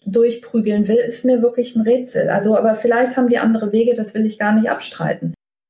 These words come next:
Aber wir als Veranstalter, wir müssten diese Gesundheitskonzepte einreichen.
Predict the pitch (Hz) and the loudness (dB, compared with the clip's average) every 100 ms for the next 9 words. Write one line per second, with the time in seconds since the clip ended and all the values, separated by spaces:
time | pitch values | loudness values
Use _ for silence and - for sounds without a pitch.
0 | - 220 220 220 277 339 277 254 - - | -6 0 2 2 2 2 0 -2 -2 0
1 | 269 - 247 247 240 214 247 240 - 247 | 0 0 0 2 2 2 2 0 -2 -2
2 | 226 214 214 202 214 214 208 202 - 196 | 0 0 0 0 0 0 -2 -4 -6 -4
3 | 196 196 - - 214 277 269 247 247 254 | -2 -4 -6 -2 0 2 2 2 2 0
4 | 254 | -2